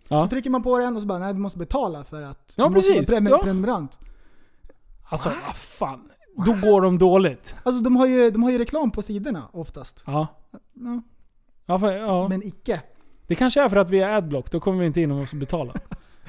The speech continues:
Speaker 2: Ja.
Speaker 1: Nej, det där fenomenet har jag aldrig, aldrig sett.
Speaker 2: Hörru, jag har ju en förkärlek för packboxar på motorcyklar.
Speaker 1: <laughs> Ja.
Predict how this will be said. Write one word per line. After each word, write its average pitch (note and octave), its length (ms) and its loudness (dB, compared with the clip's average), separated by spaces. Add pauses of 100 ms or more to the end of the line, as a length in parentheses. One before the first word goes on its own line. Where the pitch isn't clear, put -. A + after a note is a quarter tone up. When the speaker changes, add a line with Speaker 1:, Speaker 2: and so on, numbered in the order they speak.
(400)
Speaker 2:
Ja. C3 80 -14
Speaker 1:
Nej, G#3 280 4
det G3+ 120 4
där B3+ 200 2
fenomenet A3 500 2
har D#3+ 80 -2
jag D3+ 60 -2
aldrig, C#3+ 340 -2
aldrig C3 500 -10 (320)
sett. - 280 -14
Speaker 2:
Hörru, A3 500 2 (120)
jag G#3 80 2
har G#3+ 140 0
ju A3 200 0
en G3 440 -6
förkärlek F#3+ 760 -6
för F3 100 -12
packboxar E3+ 680 -12 (640)
på F3 180 -2
motorcyklar. E3 680 -4 (1040)
Speaker 1:
<laughs> C4 680 -6
Ja. D3 320 0